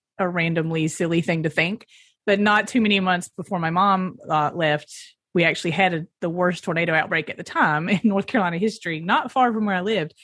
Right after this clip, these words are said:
And so I linked the two of them. But eventually, that was, that interestingly enough, kinda faded away on its own. But what I learned, um, I was fortunate enough to be raised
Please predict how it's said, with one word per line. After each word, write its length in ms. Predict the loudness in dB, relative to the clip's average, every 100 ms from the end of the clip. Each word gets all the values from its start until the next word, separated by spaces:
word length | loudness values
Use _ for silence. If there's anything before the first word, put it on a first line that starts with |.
| -20 -16 0
And 120 | 2
so 120 | 4
I 100 | 4
linked 360 | 4 0 -2 -6
the 80 | -12
two 260 | -6 -4
of 180 | -4 -8
them. 260 | -14 -18 -20 _ _ _ _ _ _ 0
But 120 | 4
eventually, 800 | 4 4 2 4 6 6 4 0 0
that 220 | 2 4
was, 200 | 2 -2 -2
that 200 | 0 0
interestingly 520 | -2 -8 -10 -6 -4
enough, 220 | -2 -2
kinda 220 | 0 -2
faded 460 | 0 0 2 0 0
away 260 | -4 0 0
on 180 | -2 -4
its 160 | -8 -2
own. 420 | -2 0 -4 -8 -10 _ _ _ _ _ -4
But 320 | 2 2 4
what 160 | 4
I 160 | 4 4
learned, 640 | 2 2 2 0 0 -4 -8 -12 -14 -14 -6
um, 420 | -2 -2 -4 -10 _ _ _
I 80 | 0
was 160 | 0 0
fortunate 400 | 0 0 2 2
enough 260 | 2 0 -2
to 120 | -6
be 140 | -4
raised 800 | 0 0 2 0 -4 -12 -16 -18